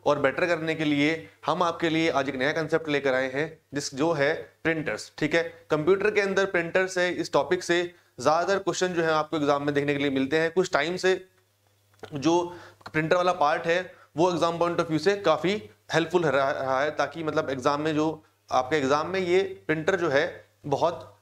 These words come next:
important role प्ले करता है, ठीक है। तो आज समझेंगे, पढ़ेंगे कुछ printers के बारे में, कुछ उनके topic के बारे में, क्या, कैसे कैसे उनका involvement हुआ, कैसे कैसे वो चीजें चल रही हैं, ओके, ठीक है। तो करते हैं आज का टॉपिक start। आज पढ़ने वाले हैं printers। उससे पहले,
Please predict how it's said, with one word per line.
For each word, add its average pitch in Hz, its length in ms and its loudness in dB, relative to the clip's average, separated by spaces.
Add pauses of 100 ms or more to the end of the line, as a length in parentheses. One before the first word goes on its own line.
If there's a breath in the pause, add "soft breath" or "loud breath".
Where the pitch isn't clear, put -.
important 160 500 0
role 147 160 2
प्ले 147 260 -2
करता 120 280 -2
है, 107 120 -4
ठीक 160 180 0
है। 170 180 0 (300 loud breath)
तो 180 80 4
आज 202 160 2
समझेंगे, 214 500 2
पढ़ेंगे 202 460 0
कुछ 196 200 -4
printers 185 520 -2
के 190 100 2
बारे 160 220 4
में, 165 160 0
कुछ 165 140 -2
उनके 156 200 2
topic 139 300 0
के 170 100 0
बारे 147 220 2
में, 151 280 -4 (300 loud breath)
क्या, 170 320 2 (280)
कैसे 165 200 0
कैसे 165 180 0
उनका 160 320 0
involvement 147 520 0
हुआ, 147 200 2
कैसे 151 300 -4
कैसे 143 220 0
वो 135 100 -2
चीजें 127 140 -6
चल 147 160 -2
रही 151 260 -2
हैं, 160 280 -2 (140)
ओके, 180 200 2
ठीक 185 400 -4
है। 208 80 4
तो 208 100 -6
करते 165 280 0
हैं 196 80 0
आज 196 40 -4
का 202 60 0
टॉपिक 180 340 -2
start। 185 240 0 (400)
आज 175 240 0
पढ़ने 170 240 0
वाले 160 200 2
हैं 156 80 -2
printers। 165 480 -2 (880)
उससे 196 220 2
पहले, 202 300 2